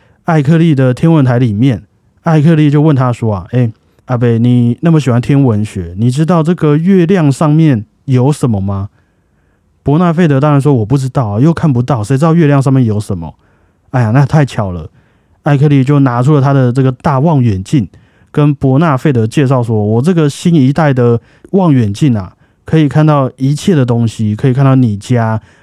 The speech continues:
看到你的邻居，看到远方的公园。最厉害的是，它能够使用高科技，穿透一切的东西，直接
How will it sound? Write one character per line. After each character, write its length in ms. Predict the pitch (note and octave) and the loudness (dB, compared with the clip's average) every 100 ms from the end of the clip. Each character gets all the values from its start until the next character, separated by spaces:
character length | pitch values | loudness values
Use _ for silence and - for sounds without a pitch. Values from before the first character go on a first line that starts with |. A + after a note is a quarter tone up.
| - | -4
看 120 | C#3 | 0
到 100 | C3+ | 2
你 120 | C3 | 2
的 140 | A2+ A2+ | 0 0
邻 260 | A2+ A2 | 0 0
居， 300 | A#2 B2+ B2 | 0 0 0
看 120 | A#2 | 2
到 280 | C#3 C3+ C3 - _ | 2 2 -2 -8 _
远 260 | C#3+ B2+ A2+ | -2 0 -2
方 200 | A2+ E3+ | -2 0
的 120 | E3 | 0
公 280 | C3+ D#3 D#3 | 0 0 2
园。 320 | C#3 G#2 G2 - _ _ _ - | 0 -2 -4 -10 _ _ _ -4
最 180 | G3 | 0
厉 100 | E3 | 2
害 140 | D#3+ D#3 | 2 2
的 140 | A#2+ | 0
是， 180 | A2 B2+ | 0 -2
它 200 | B2 D3 | 0 0
能 340 | D3+ B2+ A#2+ | 2 0 0
够 280 | C3+ D#3+ G#2 - _ _ _ | 0 -2 -2 -8 _ _ _
使 240 | - A#2+ | -8 -2
用 280 | A#2 D3 B2 - | 0 2 0 -2
高 220 | C3 C3 | -2 -2
科 240 | - A#2 | -2 -2
技， 340 | A2+ B2+ G#2+ G#2 _ | -2 -2 -4 -4 _
穿 300 | - E3 D#3 | -8 -2 -2
透 260 | D3+ D#3+ A2 | 0 -2 0
一 140 | B2+ | -2
切 180 | C#3 G3 | -2 -2
的 80 | C#3 | 0
东 220 | B2 A#2 | 0 -2
西， 180 | - A#2+ | -2 -4
直 220 | A#2+ C#3 | -2 -4
接 320 | C#3 F3+ F3 | 0 0 0